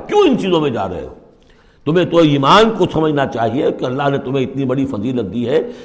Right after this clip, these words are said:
تو ان گندگیوں کی طرف جو ہے مل-، تم متوجہ ہی نہ ہو۔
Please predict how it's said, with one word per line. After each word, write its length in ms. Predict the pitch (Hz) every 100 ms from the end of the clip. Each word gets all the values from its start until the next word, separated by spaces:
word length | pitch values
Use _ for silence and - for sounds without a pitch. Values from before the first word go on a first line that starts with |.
| -
تو 60 | -
ان 160 | 175 151
گندگیوں 480 | 160 180 233 240 -
کی 60 |
طرف 240 | 175 170 131
جو 120 | 151
ہے 80 | 185
مل-، 400 | 160 143 131 110
تم 100 | 147
متوجہ 400 | 143 175 220 233
ہی 80 |
نہ 100 | 160
ہو۔ 300 | 110 - -